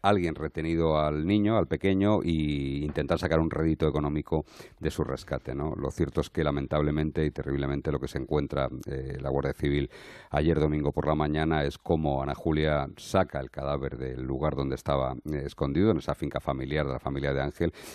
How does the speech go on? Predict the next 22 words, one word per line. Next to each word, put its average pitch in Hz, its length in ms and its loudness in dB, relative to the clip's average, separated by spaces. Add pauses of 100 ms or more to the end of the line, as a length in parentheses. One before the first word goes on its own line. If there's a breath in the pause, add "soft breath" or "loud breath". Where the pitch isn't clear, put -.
(180 loud breath)
y 87 60 2
lo 82 140 6
trata 87 260 2
de 82 100 4
cambiar 76 460 0
de, 73 220 0
de 71 180 -4
sitio 101 340 2
y 82 60 4
lo 71 140 2
lleva 78 240 4
además 76 340 -2
a 71 80 -2
un 71 140 -6
sitio 85 260 0
que, 76 160 2 (100)
que 76 120 -4 (280)
a 67 60 0
mí 73 80 0
me 80 100 4
sigue 76 200 -2
sorprendiendo, 73 640 0